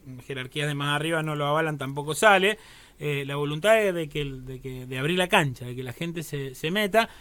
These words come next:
sabiendo que eso es un riesgo, digo, porque los políticos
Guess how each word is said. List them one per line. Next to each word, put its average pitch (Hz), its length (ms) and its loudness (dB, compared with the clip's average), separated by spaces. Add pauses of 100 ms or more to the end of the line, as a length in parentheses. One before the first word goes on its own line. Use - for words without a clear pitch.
(120)
sabiendo 269 360 6
que 254 100 2
eso 277 140 2
es 277 60 6
un 269 80 4
riesgo, 214 280 6
digo, 208 220 8
porque 190 200 0
los 202 100 2
políticos 220 680 2